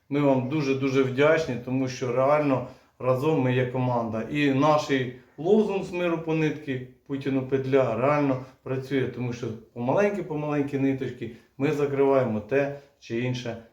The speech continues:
питання. Я дякую всім. Ми збирали на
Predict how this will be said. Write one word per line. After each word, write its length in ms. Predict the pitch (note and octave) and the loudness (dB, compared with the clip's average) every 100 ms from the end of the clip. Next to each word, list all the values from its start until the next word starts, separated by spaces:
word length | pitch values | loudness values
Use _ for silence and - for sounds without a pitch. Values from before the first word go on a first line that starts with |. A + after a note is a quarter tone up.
| _ | _
питання. 480 | B2 B2+ C#3+ C3+ A2 A#2 | -6 -2 0 2 2 2
Я 100 | D3+ | 4
дякую 440 | G#3 G#3+ G3 F3 | 4 4 0 -6
всім. 320 | - F#3 D3+ | -6 -2 2
Ми 120 | D3+ | 2
збирали 580 | C3+ B2+ C#3+ F3 E3+ C#3+ | 2 0 2 4 4 2
на 360 | C3+ C#3+ C3 | 2 2 2